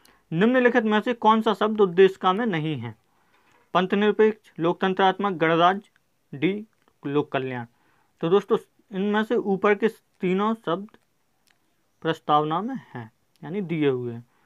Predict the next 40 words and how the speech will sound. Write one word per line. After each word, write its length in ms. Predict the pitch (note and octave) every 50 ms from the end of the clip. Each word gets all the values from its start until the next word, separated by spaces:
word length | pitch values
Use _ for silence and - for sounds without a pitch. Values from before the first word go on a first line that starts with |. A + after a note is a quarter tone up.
| _ _ _ _ -
लोक 320 | D3+ D3 D#3+ F3+ F#3 -
कल्याण 380 | G3 F3+ F3 F#3 G#3 A#3+ A#3 E3+
नहीं 180 | D3 C#3 C3 C#3
है, 60 | C3+
यानी 200 | C3+ C#3 D3+ E3
कि 60 | F#3
ऑप्शन 320 | G#3 F3 E3 E3+ - F#3 F3+
नंबर 280 | F3+ F3 F3 F#3 G#3+
डी 300 | G#3+ F3+ D3 C#3+ E3 E3
हमारा 300 | D#3+ D#3 D#3 D#3 F3 A#3
सही 260 | B3 - - D3+ C#3 C3+
हो 160 | B2+ A#2+ A#2
जाएगा। 300 | A#2+ A#2+ A2+ A2+ A#2+ A#2+ _ _ _ _ _ _ _ -
नहीं 220 | C#3+ D3 D#3 F3+ F#3
पूछा 300 | F#3 G#3+ G3+ - G3+ G3+
गया 200 | G#3 G#3+ A3 A3
था, 100 | A#3 A#3
ये 200 | G3 D#3+ E3 E3
भी 100 | F3 E3+
गौर 180 | E3 E3+ E3+
करने 260 | E3 F3+ F3 F3 F3
वाली 240 | F3 F3 E3+ F3 F3
बात 240 | F3 F3 F3 F3 -
है, 60 | A3+
तो 120 | A3+ G3+ F3
ऑप्शन 260 | E3+ D#3+ - F#3 F3+
नंबर 260 | F3+ F#3 F#3 F#3+ G3
डी 180 | F3 D#3 F3+ F3
हमारा 360 | F3 E3+ F3 F3+ A3 D4+ G4 - _ _ _ - _ _ _ _ _ -
सही 180 | F3+ F3+ F#3+
आंसर 300 | F3 D#3+ D3 C#3+ B2+ C3+
होगा। 260 | C3 B2+ A#2+ A#2 A#2 - _ _ _ _ _ _ -
देखते 240 | D#3 D#3+ D#3+ - -
हैं 260 | G#3+ C#4 D#4+ D4+ B3+ _ _ _ _ _ _ _ _ _ _ _ _ _ _ - G3+
आगे। 280 | D#3 C#3 A#2 A#2+ A2+ - _ _ _ _ _ _ _ _ _ _ _ _ _ -
अच्छा, 160 | E3 - F#3+
ये 100 | F#3 A3
उद्देश्य 360 | A#3 A#3 F#3+ F#3+ A3+ A3+ A3 -
का 100 | A3+ A#3
है, 120 | A#3 A#3+